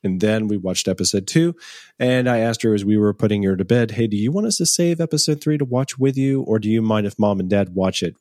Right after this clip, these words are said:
you know, tonight after you're asleep?" And she said, "No, no, no, I want you to save it for me." And so we saved it for her, and we watched it all together. We introduced our son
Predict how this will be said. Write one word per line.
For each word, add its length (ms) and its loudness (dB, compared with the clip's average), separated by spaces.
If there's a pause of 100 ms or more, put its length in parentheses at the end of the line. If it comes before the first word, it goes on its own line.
you 100 -4
know, 220 -8
tonight 280 -6
after 220 -8
you're 140 -10
asleep?" 340 -8
And 80 -10
she 100 -4
said, 220 -4 (380)
"No, 80 -2
no, 100 0
no, 160 -2
I 40 -4
want 220 -4
you 80 -6
to 80 -4
save 240 -4
it 100 -10
for 140 -4
me." 200 -6 (480)
And 120 -10
so 380 -2 (380)
we 100 0
saved 300 2
it 80 -10
for 240 2
her, 180 -6 (240)
and 80 -4
we 80 2
watched 320 0
it 100 -6
all 120 0
together. 400 -2
We 180 -2
introduced 460 -4
our 80 -2
son 340 -2